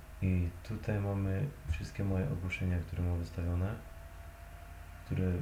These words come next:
przy okazji polecam. A więc tak, chcemy na przykład kupić sobie tą linijkę.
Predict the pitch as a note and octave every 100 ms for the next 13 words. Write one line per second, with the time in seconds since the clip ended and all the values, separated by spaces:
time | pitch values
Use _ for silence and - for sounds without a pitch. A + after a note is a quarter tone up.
0 | - - F#2 F2+ E2 - E2+ D#2+ - A2+
1 | - - - - - - - - - -
2 | - - - - F2+ F2+ E2 - E2 -
3 | - - - - - - F#2+ F#2+ F2+ F2
4 | - F#2 - F2+ - E2+ D#2+ E2+ - E2
5 | E2 F2 F2 F2+ E2+